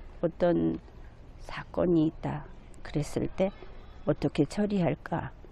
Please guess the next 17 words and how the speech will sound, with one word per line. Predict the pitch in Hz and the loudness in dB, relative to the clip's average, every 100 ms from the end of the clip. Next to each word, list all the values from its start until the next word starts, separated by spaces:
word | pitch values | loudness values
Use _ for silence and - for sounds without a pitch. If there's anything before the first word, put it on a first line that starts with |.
| - - - - - | -18 -16 -16 -12 -10
방법은 | - 151 165 170 147 202 208 170 151 - | -2 2 4 4 4 2 2 2 0 6
여러 | 139 170 | 8 8
가지가 | 185 185 160 - 165 | 8 6 4 -2 2
있습니다. | 170 156 - 160 156 156 165 170 - - - - - - - | 2 2 4 6 8 6 4 2 -6 -16 -16 -16 -14 -16 -10
그냥 | - 202 196 170 - | 0 4 6 4 2
눈을 | 156 196 202 | 2 4 4
감을 | - 143 156 156 | 2 4 6 6
수도 | - - 139 - | 2 -6 -2 0
있고 | 208 - - 156 196 - - - - - - - | 0 -2 -2 -2 -2 -8 -14 -14 -14 -14 -14 -6
아니면 | - 185 208 233 214 170 160 - - - - | 2 4 6 6 4 2 0 -8 -12 -12 -8
이렇게 | 233 165 156 - 127 123 - - - - - - | 2 2 2 2 0 0 -10 -14 -16 -16 -16 -10
곰곰 | - 165 165 156 180 165 | 2 8 8 8 4 4
생각해 | 165 233 233 233 - 196 - | 2 2 4 2 0 -4 2
볼 | 143 | 2
수도 | 147 - - - 175 | 2 -2 -4 2 6
있는 | 156 151 180 185 | 8 10 8 6
것이죠. | 147 143 - 139 - 165 160 | 4 4 2 2 2 4 4